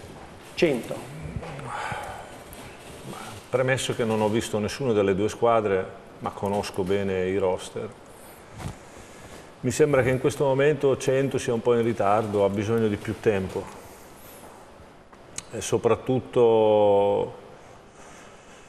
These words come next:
Speaker 2: anche se qui non conta, ovviamente, eh, eh, diciamo, eh, in campionato è svantaggiata dal fatto che deve giocare comunque non in casa.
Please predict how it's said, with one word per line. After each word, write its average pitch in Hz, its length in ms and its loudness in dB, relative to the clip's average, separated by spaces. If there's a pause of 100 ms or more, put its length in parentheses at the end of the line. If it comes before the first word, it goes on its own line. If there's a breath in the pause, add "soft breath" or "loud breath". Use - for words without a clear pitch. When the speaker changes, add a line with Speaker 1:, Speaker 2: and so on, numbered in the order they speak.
(180 loud breath)
Speaker 2:
anche 101 200 -2
se 98 120 -2
qui 98 120 -2
non 110 200 4
conta, 101 540 4
ovviamente, 98 680 2
eh, 90 1300 0 (340)
eh, 107 200 -6
diciamo, 104 480 -2
eh, 107 200 -2 (880)
in 110 160 -2
campionato 107 580 6
è 104 40 4
svantaggiata 98 680 2
dal 95 160 0
fatto 110 240 -2
che 104 140 -4
deve 95 180 0
giocare 95 380 0
comunque 101 360 -4
non 92 220 -4
in 95 140 -4
casa. 95 420 -6